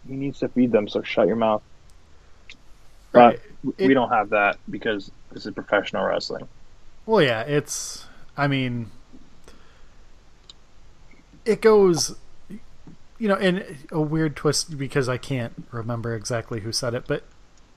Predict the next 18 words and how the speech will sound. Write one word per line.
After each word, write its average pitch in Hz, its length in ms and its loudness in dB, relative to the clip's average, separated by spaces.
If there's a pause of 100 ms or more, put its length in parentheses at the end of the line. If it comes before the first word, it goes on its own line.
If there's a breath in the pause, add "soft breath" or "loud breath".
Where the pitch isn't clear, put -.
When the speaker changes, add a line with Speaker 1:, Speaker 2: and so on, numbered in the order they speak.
(100)
Speaker 2:
it 175 220 -2
goes, 190 460 4
like, 147 220 -2
so 170 160 4
many 151 200 2
different 131 280 -4
directions 110 760 -6
in 110 600 -8 (1500 soft breath)
terms 131 380 -2
of 120 100 -4
that 120 300 -2
interaction 120 800 -4
and 117 220 -8
that 107 300 -8
respect 123 480 -4
and 123 100 -6
everything. 120 360 -6
Like, 120 260 -6